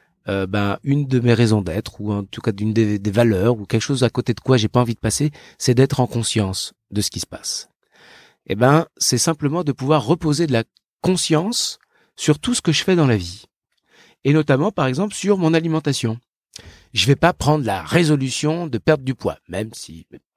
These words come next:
mais pas ça. Ce que je, je veux, c'est reprendre simplement un peu de conscience, euh, et puis, ben, hum, tranquillement, euh, aller vers des aliments, euh, plus, euh, plus sains,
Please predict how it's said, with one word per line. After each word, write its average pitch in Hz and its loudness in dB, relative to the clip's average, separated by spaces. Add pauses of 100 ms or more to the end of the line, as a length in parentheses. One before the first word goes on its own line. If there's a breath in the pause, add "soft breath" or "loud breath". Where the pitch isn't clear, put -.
(140)
mais 131 2
pas 170 2
ça. - -4 (640 soft breath)
Ce 151 2 (120)
que 151 2
je, 131 -2 (420)
je 131 2
veux, 139 2
c'est 143 2
reprendre 147 0
simplement 135 -2
un 123 0
peu 147 0
de 139 -2
conscience, 123 0 (640 loud breath)
euh, 92 -4 (100)
et 123 2
puis, 170 -4
ben, 117 0 (500 soft breath)
hum, - -16 (100)
tranquillement, 156 4 (300 soft breath)
euh, 104 4
aller 107 2
vers 117 4
des 101 -2
aliments, 107 -2
euh, 95 -2
plus, 104 -8
euh, 82 -8
plus 147 -6
sains, 127 0